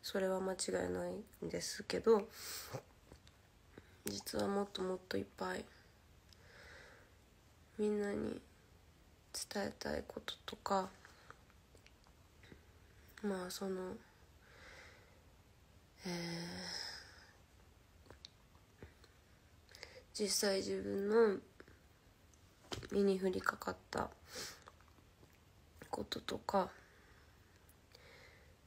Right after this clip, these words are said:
そういうのも、そういう話も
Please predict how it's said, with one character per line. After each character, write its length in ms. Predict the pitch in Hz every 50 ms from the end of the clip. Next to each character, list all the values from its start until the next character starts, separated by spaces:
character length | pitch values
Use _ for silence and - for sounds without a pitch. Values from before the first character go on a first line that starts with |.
| - - - -
そ 280 | - - - 240 233 220
う 60 | 220
い 100 | 214 214
う 80 | 208
の 120 | 196 190 185
も、 320 | 185 180 185 196 190 190 - - - - -
そ 180 | - - 226
う 40 | 220
い 40 | 220
う 40 | 220
話 380 | 220 220 208 214 220 - 247
も 220 | 233 208 196 190